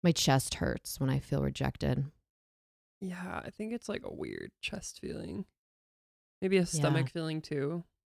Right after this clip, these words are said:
Speaker 2: Yeah.
Speaker 1: Mm-hmm. Okay, so what does it feel like when you're accepted? Do you remember that feeling of, like, say your crush, think of your current boyfriend, like,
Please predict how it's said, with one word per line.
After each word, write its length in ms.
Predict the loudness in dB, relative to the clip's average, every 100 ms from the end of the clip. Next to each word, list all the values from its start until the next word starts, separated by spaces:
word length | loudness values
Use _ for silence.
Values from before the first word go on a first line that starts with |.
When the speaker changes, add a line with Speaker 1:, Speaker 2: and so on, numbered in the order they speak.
| _ _ _ _ _ _ -6
Speaker 2:
Yeah. 60 | -2 0
Speaker 1:
Mm-hmm. 220 | 2 2 0 _ -20 -18 -20 _ _ _ _ 0
Okay, 280 | 6 6 8
so 180 | 10
what 120 | 12 12
does 120 | 10
it 100 | 8
feel 140 | 10 10
like 180 | 10
when 120 | 10 8
you're 140 | 8
accepted? 760 | 4 2 2 4 2 2 0 -6 0
Do 80 | 10
you 80 | 12
remember 160 | 12 12
that 160 | 12 10
feeling 460 | 10 10 12 10
of, 80 | 8
like, 140 | 6
say 180 | 8 8
your 160 | 10 8
crush, 480 | 6 8 8 6 6
think 180 | 6
of 120 | 6 4
your 80 |
current 320 | 4 2 4 4
boyfriend, 380 | 4 6 4 4
like, 220 | 2